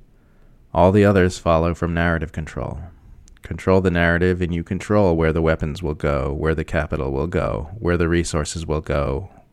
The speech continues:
what the government will do. Real power begins with narrative control.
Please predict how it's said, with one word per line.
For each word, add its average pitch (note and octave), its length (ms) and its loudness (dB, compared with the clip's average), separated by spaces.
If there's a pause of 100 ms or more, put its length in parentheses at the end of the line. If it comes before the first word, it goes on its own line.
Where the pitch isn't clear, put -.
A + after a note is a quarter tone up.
what D#2 220 -2
the E2+ 80 -2
government D2+ 460 -4
will C#2+ 120 -8
do. D2+ 340 -6 (1500)
Real F#2 240 4
power F2 360 4
begins E2+ 480 2
with D#2 120 -8
narrative E2+ 440 0
control. - 480 -6